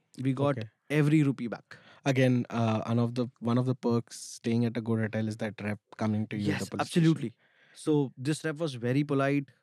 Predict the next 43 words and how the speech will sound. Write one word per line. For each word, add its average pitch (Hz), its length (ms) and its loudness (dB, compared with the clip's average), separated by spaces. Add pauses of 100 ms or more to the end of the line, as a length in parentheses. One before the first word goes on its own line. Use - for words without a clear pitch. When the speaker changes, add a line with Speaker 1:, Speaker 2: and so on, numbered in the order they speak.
(100)
Speaker 1:
uh, 107 280 -8
very 131 300 -4
helpful. 135 420 -2 (640)
She - 320 -6
came 139 360 0
with 131 180 -4
us 131 320 0
to 143 80 -4
the 135 80 -2
police 127 220 -4
station. 127 520 -4
She 127 240 -8
managed 120 440 -4
to 139 80 -6
translate 120 560 -4 (220)
the 131 120 -6
entire 123 220 -2
conversation 127 380 -2
because, 165 220 0
see, 175 140 0 (400)
again, 165 260 0 (120)
Russia 147 280 0
is 160 120 4
a 170 60 2
country 151 320 -2
where 151 160 0
you 147 220 0
wouldn't 143 380 2
find 139 220 -2
a 139 40 0
lot 127 160 -4
of 120 100 -6
English 110 220 -6
speakers. - 540 -18
Speaker 2:
Yep. 101 100 -12 (400)
Speaker 1:
So 127 480 -2 (500)
because 165 360 4
we 170 80 4
stayed 160 200 2
in 156 120 6
a 151 40 4
good 147 240 4
hotel, 143 460 4